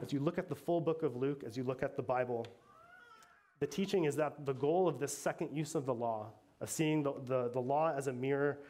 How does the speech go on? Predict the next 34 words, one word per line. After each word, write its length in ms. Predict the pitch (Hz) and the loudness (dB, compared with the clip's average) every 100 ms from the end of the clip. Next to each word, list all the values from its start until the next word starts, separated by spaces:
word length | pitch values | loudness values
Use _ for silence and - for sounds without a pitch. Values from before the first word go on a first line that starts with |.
| - - _ | -20 -20 _
that, 260 | 123 120 - | -2 -2 -4
um, 400 | 120 113 104 107 - | -4 -2 -4 -8 -10
exposes 440 | - - 156 147 | -4 0 0 0
our 100 | 131 | -4
sin, 420 | - 139 151 196 156 | -2 -2 0 0 -2
is 80 | |
that 140 | 135 143 | 0 0
it 80 | 139 | 0
actually 260 | 147 170 | -2 -2
also 260 | 135 139 135 | -2 -2 -4
points 360 | - 139 135 | -2 -4 -2
us 260 | 127 - - - - - | -4 -4 -12 -20 -20 -12
to 80 | - | -6
Christ. 540 | - 127 107 - - _ _ - - _ - | -2 -2 -2 -12 -16 _ _ -20 -20 _ -8
So 120 | - | -4
the, 240 | 139 139 139 | 2 2 2
the 80 | 139 | 0
gospel 340 | 156 175 190 | 2 2 2
accounts, 400 | 160 156 151 151 | 0 2 0 0
including 580 | 143 127 - 226 202 123 | -6 -8 0 2 2 2
Luke, 260 | 156 - - - - - _ - | -2 -2 -10 -20 -20 -20 _ -2
give 200 | 160 165 | 0 0
a 40 | |
picture 380 | 185 175 - 180 | 0 -4 0 0
of 100 | 151 | 0
Jesus 560 | 123 131 113 110 - - - | -2 -4 -4 -6 -8 -12 -4
as 280 | 135 147 139 | 0 2 2
the 120 | 135 | -4
Good 240 | 120 139 135 | -2 -4 -2
Samaritan, 640 | 139 120 117 - 101 98 - _ _ _ _ - | -4 -2 -4 -4 -10 -10 -16 _ _ _ _ -8
who, 460 | 190 185 160 185 | -6 0 0 2
who 100 | 135 | -2
displays 600 | 151 143 - 156 156 151 | -2 -4 0 2 2 0
God's, 400 | - 143 143 139 | 2 2 2 -4